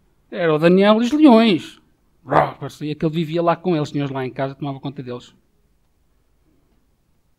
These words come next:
Que há coisas que têm a ver com uma questão de princípio. Quando tentam calar a nossa fé, até podem tentar,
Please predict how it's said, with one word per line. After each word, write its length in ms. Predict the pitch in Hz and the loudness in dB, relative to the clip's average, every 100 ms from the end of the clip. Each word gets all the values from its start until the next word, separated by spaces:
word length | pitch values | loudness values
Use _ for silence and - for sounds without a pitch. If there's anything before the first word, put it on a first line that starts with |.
| _ _ _ _ _ _ _ _ _ | _ _ _ _ _ _ _ _ _
Que 80 | 160 | -20
há 60 | 160 | -14
coisas 340 | 185 185 170 | -12 -10 -12
que 60 | - | -8
têm 160 | 165 | -8
a 20 | |
ver 140 | 156 156 | -8 -10
com 100 | 151 | -10
uma 160 | 147 | -10
questão 340 | - - 139 131 | -12 -18 -16 -16
de 60 | |
princípio. 720 | 127 135 120 - 131 _ - _ _ _ _ _ _ _ _ _ _ _ _ _ _ _ - | -16 -18 -18 -20 -20 _ -20 _ _ _ _ _ _ _ _ _ _ _ _ _ _ _ -14
Quando 180 | 135 | -14
tentam 400 | 127 165 165 165 | -10 -10 -6 -8
calar 460 | 160 143 135 139 139 | -8 -8 -6 -6 -10
a 80 | 131 | -10
nossa 420 | 131 127 - 120 | -12 -14 -16 -20
fé, 380 | - - 175 - _ _ _ _ _ _ _ _ _ _ _ _ | -20 -14 -14 -14 _ _ _ _ _ _ _ _ _ _ _ _
até 100 | - | -16
podem 340 | 127 139 139 143 | -12 -10 -8 -10
tentar, 460 | 143 135 139 131 | -10 -12 -10 -12